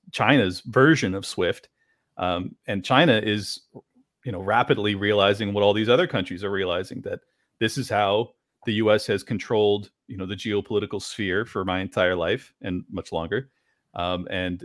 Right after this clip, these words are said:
and if they intend to have autonomy, eh, when it comes to their region, they have no choice but to do what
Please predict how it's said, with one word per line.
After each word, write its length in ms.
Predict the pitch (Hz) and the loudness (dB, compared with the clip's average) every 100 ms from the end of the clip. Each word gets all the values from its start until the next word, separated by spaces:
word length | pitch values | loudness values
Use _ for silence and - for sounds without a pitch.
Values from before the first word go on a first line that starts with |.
| - | -10
and 220 | 98 90 - | -10 -8 -8
if 160 | - | -4
they 260 | 110 117 117 | 0 2 2
intend 460 | 107 - 123 135 | -2 -2 0 2
to 80 | 131 | 2
have 300 | 107 104 107 | 4 4 2
autonomy, 720 | 113 98 - 143 131 82 110 - _ _ - | 0 -4 2 2 2 -2 -10 -16 _ _ -14
eh, 80 | 110 | -10
when 160 | 107 98 | -6 -6
it 60 | |
comes 220 | - 104 - | -4 -4 -4
to 80 | 104 | 2
their 160 | 104 | 2
region, 420 | 98 160 123 87 - _ _ _ - | 2 0 -2 -8 -10 _ _ _ 0
they 120 | 110 | 4
have 180 | 127 135 | 4 4
no 140 | 147 | 2
choice 400 | 139 156 208 - | 4 8 8 6
but 180 | - 117 | -2 -2
to 80 | 113 | 0
do 220 | 123 127 | 2 2
what 280 | 113 123 | 6 6